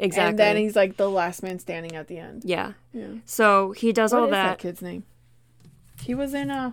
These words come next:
Speaker 2: Hunters, right?
Speaker 1: He was.
Speaker 2: The fuck? Go ahead. Keep talking.
Speaker 1: Anyway, so Tom Holland, and he has, like, a medic buddy, and they kinda came up in the ranks to, not in the ranks, but they came up together in training.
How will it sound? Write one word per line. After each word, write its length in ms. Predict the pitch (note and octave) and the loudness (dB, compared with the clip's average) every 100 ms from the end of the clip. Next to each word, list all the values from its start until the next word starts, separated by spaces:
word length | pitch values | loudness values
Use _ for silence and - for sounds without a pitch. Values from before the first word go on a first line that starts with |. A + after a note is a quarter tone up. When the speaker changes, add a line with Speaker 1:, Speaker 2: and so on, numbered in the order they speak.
| - | -6
Speaker 2:
Hunters, 440 | C4+ B3+ E3 F3+ | -8 -6 -8 -10
right? 260 | G#3 C4+ D4 _ _ _ _ | -8 -8 -10 _ _ _ _
Speaker 1:
He 140 | G#3 | 2
was. 640 | G3 C4+ F#3 F3+ - - _ _ _ _ _ | 4 2 0 -2 -6 -10 _ _ _ _ _
Speaker 2:
The 140 | - C#4+ | -20 -20
fuck? 340 | - D4+ D4+ - | -20 -18 -18 -10
Go 80 | C#4 | -6
ahead. 220 | A#3 - - | -4 -6 -12
Keep 140 | C4 | -8
talking. 320 | A3+ F#3+ E3 - _ _ _ _ | -4 -4 -8 -14 _ _ _ _
Speaker 1:
Anyway, 440 | A3 A3 G3 F3 | 4 6 4 2
so 180 | F3+ G#3+ | 0 -2
Tom 280 | G3+ A3 A3 | 0 2 2
Holland, 320 | G#3+ G3+ G3 - | 2 2 0 0
and 160 | G#3 | 0
he 100 | G#3 | 0
has, 260 | G#3+ A3+ A#3 | 2 0 2
like, 160 | G#3+ G3+ | 2 2
a 60 | |
medic 380 | F#3 F3+ F3 F3+ | 2 0 0 -2
buddy, 440 | F#3 E3 E3 F3 - | 0 2 2 0 -2
and 140 | F3+ | 2
they 80 | F3 | 2
kinda 240 | E3+ F3+ E3+ | 2 -2 -2
came 200 | - F3+ | -2 -4
up 120 | - | -4
in 120 | D#3+ | -6
the 80 | D#3+ | -4
ranks 360 | D#3+ E3 D#3+ - | -4 -4 -6 -8
to, 200 | F3 D#3 _ | -8 -10 _
not 180 | F3+ F3 | -2 -2
in 40 | D#3+ | -2
the 80 | C#3+ | -4
ranks, 320 | D3 - - | -6 -8 -10
but 160 | D#3+ | -8
they 100 | F#3 E3+ | -4 -4
came 200 | G3 F#3+ | -2 -2
up 80 | |
together 300 | - F3+ E3 | -4 -4 -2
in 80 | D#3 | -4
training. 540 | D#3 G#3 G3 G3 G3 | -4 -4 -2 -2 -2